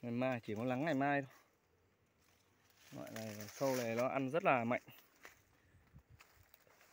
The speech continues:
Còn đây cái, ờ, vườn của em thì em đang phát quả, quả nó rậm này các bạn. Để quả rậm thì cũng không phải là, không phải là hoàn toàn là không tốt các bạn.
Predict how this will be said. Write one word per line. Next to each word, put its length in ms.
Còn 100
đây 120
cái, 200
ờ, 260
vườn 400
của 80
em 240
thì 320
em 180
đang 180
phát 220
quả, 320
quả 180
nó 120
rậm 180
này 180
các 100
bạn. 140
Để 180
quả 100
rậm 180
thì 200
cũng 140
không 180
phải 180
là, 380
không 220
phải 220
là 160
hoàn 220
toàn 260
là 80
không 180
tốt 220
các 60
bạn. 140